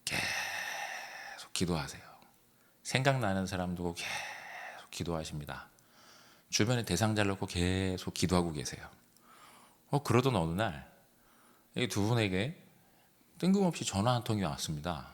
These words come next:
밖에 나간 게 아니라 전화가 왔어요, 그냥. 전화가 왔는데 여자분이 전화가 온 거예요. 몇 개월 전이죠. 몇 개월 전에, 어, 좀 됐어요. 전화가 와서,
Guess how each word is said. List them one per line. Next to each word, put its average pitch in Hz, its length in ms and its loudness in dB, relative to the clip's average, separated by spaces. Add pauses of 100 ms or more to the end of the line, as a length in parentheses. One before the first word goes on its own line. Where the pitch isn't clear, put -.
(1300)
밖에 95 180 2
나간 98 240 6
게 127 80 4
아니라 98 380 2
전화가 123 380 6
왔어요, 87 420 4
그냥. 71 320 -4 (1200)
전화가 131 360 8
왔는데 95 800 4 (100)
여자분이 113 480 4
전화가 82 320 0
온 65 160 -6
거예요. - 180 -12 (1600)
몇 90 140 8
개월 104 220 2
전이죠. 82 540 -2 (440)
몇 78 120 -6
개월 80 220 -2
전에, 80 480 -6 (220)
어, 85 220 -2
좀 104 420 0
됐어요. 73 340 -2 (1000)
전화가 104 360 8
와서, 82 520 2